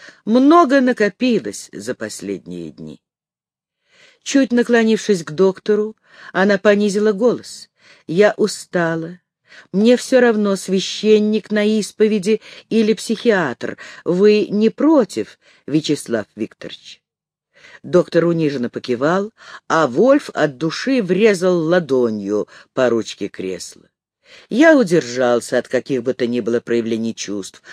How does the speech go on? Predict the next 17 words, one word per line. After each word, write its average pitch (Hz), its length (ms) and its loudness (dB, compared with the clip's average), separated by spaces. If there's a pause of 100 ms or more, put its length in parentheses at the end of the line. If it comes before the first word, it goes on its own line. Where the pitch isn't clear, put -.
(120)
В - 60 -20
конце 139 400 0
концов, 120 540 -2
она 113 240 -4
была 113 280 0
совершенно 110 560 -8
права. 214 460 0 (380)
Должен 196 560 2
же 156 160 -4
был 143 200 0
кто-то 123 440 -2
начинать. 104 720 -8 (400)
А 165 180 4
Йоффе 269 1000 2 (380)
невнятно 277 760 4
что-то 202 380 0
промурлыкал 302 920 4